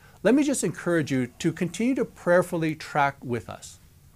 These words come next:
Now, if you're new to Ebenezer or relatively new to Ebenezer, then I believe what God has laid on our hearts to teach and to share needs to be considered really by every Christian church. As we've been praying over the past months,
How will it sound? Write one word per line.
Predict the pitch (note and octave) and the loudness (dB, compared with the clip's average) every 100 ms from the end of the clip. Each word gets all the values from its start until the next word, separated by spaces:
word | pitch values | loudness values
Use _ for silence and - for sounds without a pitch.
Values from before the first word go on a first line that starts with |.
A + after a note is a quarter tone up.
| - - - _ - - - | -20 -20 -20 _ -20 -20 2
Now, | F3+ | 4
if | F3+ | 4
you're | A3 C#4+ B3 | 2 0 0
new | D#3 D#3+ A3 | 0 2 2
to | G#3 F3+ | 2 0
Ebenezer | D3+ C#3 C3+ D#3+ D3+ | 0 0 2 2 2
or | C3 | 2
relatively | C3 D3+ G#3+ A3 F#3 | 4 2 0 -4 -6
new | C#3+ A#2+ | -4 -4
to | E3 | -6
Ebenezer, | A#2 G#2+ G2 F#2 D3 D#3+ - - - - | -8 -8 -10 -10 -12 -12 -20 -20 -20 -2
then | D#3 | 4
I | A3+ | 4
believe | B3 A#3 A3 | 4 2 2
what | F#3+ C3 | 0 4
God | E3+ F3 | 6 6
has | C#3+ D#3 D3 - | 4 0 -2 -4
laid | D3 F3+ F#3+ | 2 2 2
on | D#3 | 2
our | C#3+ | 0
hearts | - E3 E3 - | 2 0 0 -2
to | C3 | -10
teach | - F#3 F3+ D#3+ | -6 -4 -2 -4
and | C3+ | -6
to | B2 | -6
share | - F#3+ F3+ C3 - - - | -6 0 2 2 -2 -12 -2
needs | F#3+ A3+ | 0 2
to | A#3+ | 0
be | C4 | 0
considered | G3+ E3+ E3 D3+ E3+ - - | 0 -2 0 -2 -4 -8 -6
really | F3 B3 F#3 | 0 2 2
by | D#3+ D#3+ | 2 0
every | D#3 D#3 D#3+ | 0 0 -2
Christian | D#3 C#3+ B2+ A2 | -4 -8 -8 -12
church. | - - - - - - - - - - - - | -12 -14 -18 -20 -20 -20 -20 -20 -20 -20 -20 -4
As | D#3+ D3 | -2 2
we've | G#3 | 2
been | F#3+ D#3+ | 2 -2
praying | - F#3 G#3 | 2 2 4
over | G3+ E3+ | 0 -2
the | D3+ | -2
past | - D#3+ D#3 | 0 0 0
months, | B2+ C3+ F#3 | -4 -6 -6